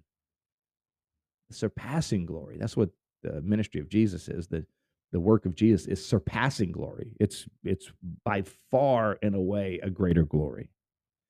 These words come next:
And if what was transitory came with glory, how much greater is the glory of that which lasts? Hmm.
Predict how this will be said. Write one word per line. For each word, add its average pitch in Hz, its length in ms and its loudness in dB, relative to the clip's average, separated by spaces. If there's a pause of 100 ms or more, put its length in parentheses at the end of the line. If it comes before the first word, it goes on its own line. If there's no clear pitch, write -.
(1500)
And 123 140 6
if 127 160 6
what 135 180 8
was 120 200 6
transitory 104 1120 0
came 101 560 0 (200)
with 101 280 -2
glory, 87 480 -4 (340)
how 147 220 0
much 127 420 2
greater 123 560 6
is 101 240 -4
the 98 100 -4
glory 95 580 -2
of 82 180 -8
that 87 300 -8
which 85 280 -12
lasts? - 720 -20 (420)
Hmm. 73 100 -16